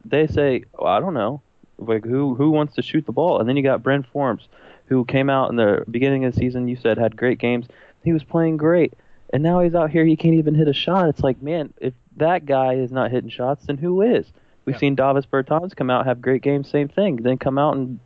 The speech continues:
Speaker 1: drop zero points. It's like, the Spurs are so inconsistent on the scoring end right now that I feel like they're just gonna struggle against any team in the West in the playoffs.
Speaker 2: Y-, yeah, this is the, the, the Spurs, uh, season. Yeah, it's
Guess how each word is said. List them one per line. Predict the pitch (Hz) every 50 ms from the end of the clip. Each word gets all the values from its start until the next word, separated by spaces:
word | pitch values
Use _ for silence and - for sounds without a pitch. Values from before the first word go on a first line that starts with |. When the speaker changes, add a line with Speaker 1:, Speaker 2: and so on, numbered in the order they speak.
| _ - 113
Speaker 1:
drop | 117 131 139 139
zero | 135 135 147 156 156
points. | 151 - - 208 160 - -
It's | - 110 - _ -
like, | 123 113 113 - - - - - - - - _ _
the | - 120 123
Spurs | 123 - - 175 180 180 180 165
are | 151
so | 135 - - 143 147 127
inconsistent | 131 135 139 - 127 117 - - 123 127 - - 117 113
on | 110 104
the | 95
scoring | - - - 107 104 110 117 120 123 127
end | 127 131 131
right | 131 135 -
now | 135 135 135 139 139 131 110
that | - 110 110
I | 113 120
feel | 127 - 139 135
like | 127 127 117 113 - - _ _ _
they're | - 107 110 113 113 117
just | 113 107 - -
gonna | 120 113
struggle | 104 - - 113 113 117 117 110
against | 104 107 107 104 101
any | - 101 139 196 170
team | - - 85 - - - _ _ _ -
in | 110 98
the | 92
West | - - - - - -
in | 107 110
the | 104 104
playoffs. | - 101 92 85 - - - - _ _ _ _ _ _ _ _ _ _ _
Speaker 2:
Y-, | - 135 147 -
yeah, | 151 143 143 131 120
this | 113 110 131 131 -
is | 175 175 160 139 117
the, | 143 135 117 123
the, | 135 131 143
the | 135 135 143 127
Spurs, | - - - - 202 208 208 220 214 202 - - - - - - - - - -
uh, | 135 135 123
season. | - - - 156 156 156 135 120 143 139 139 127 113 104
Yeah, | 120 165 180 143 113 104
it's | 107 131 135 - - - -